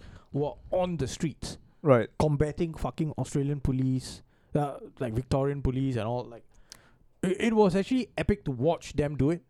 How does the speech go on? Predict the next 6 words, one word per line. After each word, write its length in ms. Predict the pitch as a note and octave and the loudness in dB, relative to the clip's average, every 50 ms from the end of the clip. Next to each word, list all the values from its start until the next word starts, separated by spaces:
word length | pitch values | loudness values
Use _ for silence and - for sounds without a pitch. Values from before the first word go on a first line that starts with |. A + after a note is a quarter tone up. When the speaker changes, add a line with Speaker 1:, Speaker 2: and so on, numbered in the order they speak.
| - - | -8 -4
Speaker 2:
Mm. 260 | E3 D#3 D3+ C3+ B2+ - - _ _ _ _ - D3 | -2 -2 -2 -2 -4 -8 -12 _ _ _ _ 0 8
Speaker 1:
because 320 | B2 D3 - G3+ F#3+ D#3+ - | 8 8 8 8 4 4 0
they 280 | C3+ C3+ C#3+ C#3+ C#3 | -2 0 2 2 0
stood 340 | A#2+ - - - A3+ G3+ B2+ | 0 -2 -2 0 0 0 0
their 120 | B2+ B2 A#2+ | -2 -4 0
ground 400 | A#2 C3 C3 C3+ D3 E3 F3+ | 2 2 2 2 0 -2 -4